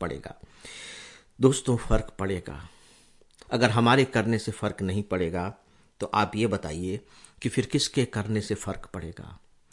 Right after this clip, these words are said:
और अगर मैं ऐसा सोचता हूं तो फिर दूसरा भी ऐसा सोचेगा, तीसरा भी ऐसा सोचेगा, तो बचाने के बारे में सोचेगा कौन? अगर मैं अपने को उससे अलग कर रहा हूं, तो मैं हर एक को अधिकार दे,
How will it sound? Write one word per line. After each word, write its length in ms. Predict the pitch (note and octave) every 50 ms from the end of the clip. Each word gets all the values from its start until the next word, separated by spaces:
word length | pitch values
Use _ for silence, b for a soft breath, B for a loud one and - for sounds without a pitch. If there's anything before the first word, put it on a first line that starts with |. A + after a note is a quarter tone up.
| - - -
और 100 | B2 A#2
अगर 220 | A#2+ A#2+ A#2+ A#2
मैं 300 | A2 A2+ A#2+ C3 C#3+ D3 -
ऐसा 300 | G#2 A2 G#2 - A2+ G#2+
सोचता 460 | - - G#2+ F#2+ - - - - F2+
हूं 240 | E2 C#2 D2+ D#2 D2 G#2+ - _ _ _ _ _ _ _ _ _ _ _ _ - - _ _ _ -
तो 60 | A2+
फिर 200 | G#2+ - A#2+ F#2+
दूसरा 380 | F2+ C3+ F3+ G#3 - - D3+ A#2+
भी 180 | G2+ G#2+ F#2+
ऐसा 220 | F#2+ F#2+ - G2 F2+
सोचेगा, 600 | - - F2+ F2 - F#2 F2 E2+ E2+ F#2+ - - B B B B B B B B -
तीसरा 400 | D#3+ E3 E3+ - - F3+ F3 C#3+
भी 180 | A#2+ B2 B2+ -
ऐसा 260 | A2+ G#2+ G2+ - G#2+ G2
सोचेगा, 640 | - G#2+ F#2 - - - F2+ E2+ F2 F2+ F#2+ - - _ _ b b b b b
तो 60 | C3
बचाने 440 | A2+ A#2 B2 - C#3+ C#3+ D3+ D#3+ D3+
के 140 | - - G2+
बारे 300 | F2+ G2 G2+ A2 B2 A#2
में 240 | G#2 F#2 F2+ F2 - - b b b b b
सोचेगा 800 | - - - - D3+ D3 D3 D3 - - D#3+ D3+ C#3+ A#2+ B2 A2+
कौन? 560 | - - - - A#2+ A#2 G2+ E2+ D2+ A#1 - - - - _ _ -
अगर 220 | A2+ A2 A2+ G#2+
मैं 200 | G#2 C3 C#3 D3
अपने 320 | - C3 - - - A#2+ A2
को 400 | - - A#2 A2 G#2+ G#2 - - - - -
उससे 280 | C#3 C3 - - - A2
अलग 380 | - - A2 A2+ B2+ B2+ -
कर 160 | - G#2+ F#2+ -
रहा 180 | F#2+ F#2 F#2
हूं, 320 | F2+ D#2 E2+ F2 - - _ _ b b b b b b b b b -
तो 240 | A2 G2+ F2+ G2 - -
मैं 220 | G#2 G#2 G2 - -
हर 160 | - A2 A#2+
एक 260 | C3+ B2+ - - - -
को 80 | - D#3+
अधिकार 440 | D3+ B2 A#2 A2 - A2+ G#2 G2+ F#2
दे, 140 | F#2 G#2